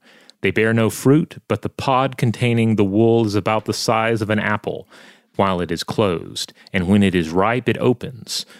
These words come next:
The wool is then gathered from it and woven into clothes of various qualities, some inferior, but others of great value." And, um, uh, K-, Karuba says that the word Theophrastus uses for apple,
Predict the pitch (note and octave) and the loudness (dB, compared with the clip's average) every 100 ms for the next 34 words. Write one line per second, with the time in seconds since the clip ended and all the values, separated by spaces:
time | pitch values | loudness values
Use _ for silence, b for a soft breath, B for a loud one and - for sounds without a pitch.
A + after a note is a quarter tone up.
0 | B - F#2+ A2 C#3+ C#3+ B2 - A2 G2 | B -2 2 4 4 4 2 2 2 2
1 | G#2+ A2+ A#2 G2 A#2+ A#2 G#2 G#2 F#2+ G#2+ | 0 0 -2 0 -2 0 -2 -2 2 4
2 | A#2+ B2 A#2 G#2+ G#2 - A#2+ A2+ A2+ A2 | 4 4 2 2 0 0 2 4 2 2
3 | G#2+ F#2 A2 G#2+ G#2 G2 - A#2+ A2 F#2+ | 0 2 0 2 0 0 0 0 2 -2
4 | - D2 - - B B - - B2 E3 | -6 -12 -10 -10 B B -10 -4 0 2
5 | G3 F#3+ D3 A2 G2 F#2 F2 _ _ - | 2 4 4 4 4 2 -2 _ _ -6
6 | F2 G2+ G#2+ D#2+ - - G2 E2 D#2+ F#2 | -2 -2 -2 -4 -6 -6 -6 -6 -2 0
7 | E2+ D2 F2+ E2 D2 A#1+ - - _ _ | 0 -2 -4 -4 -6 -12 -16 -20 _ _
8 | _ G#2+ F#2+ F2+ F2+ E2+ E2+ - - - | _ -4 -2 0 0 0 -4 -12 -20 -20
9 | - G#2+ G2+ - - A2 A#2 A#2+ G#2 - | -12 -12 -10 -14 -2 2 4 4 2 0
10 | G#2 F#2+ F2+ F#2+ G2 G2+ G2 F#2 E2 G#2+ | 0 -2 -2 0 4 4 4 0 -2 0
11 | F#2+ F2 G2 G2+ - F#2 G#2 E2+ E2 - | 0 0 -2 -4 -4 -6 -4 -4 -6 -6
12 | F2+ F#2 G2 - E2+ D2 | -4 -2 -2 -2 -2 -4